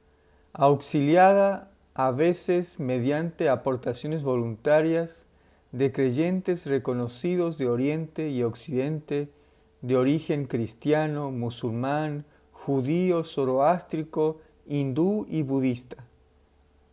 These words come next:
En su fase inicial ha estado asociado con Abdul Bahá y en las etapas finales de su construcción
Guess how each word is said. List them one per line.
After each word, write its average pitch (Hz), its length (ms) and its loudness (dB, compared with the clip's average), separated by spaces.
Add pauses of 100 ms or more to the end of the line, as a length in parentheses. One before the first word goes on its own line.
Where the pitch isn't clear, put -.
(2500)
En 160 180 2
su 156 160 0
fase 208 460 2
inicial 139 720 2 (400)
ha 143 140 4
estado 151 380 4
asociado 139 680 -2
con 120 180 -4
Abdul 113 340 -4
Bahá 139 520 0 (680)
y 143 160 -2
en 143 140 2
las 135 220 2
etapas 156 600 2
finales 139 560 0
de 127 80 -2
su 123 180 -6
construcción 156 920 -4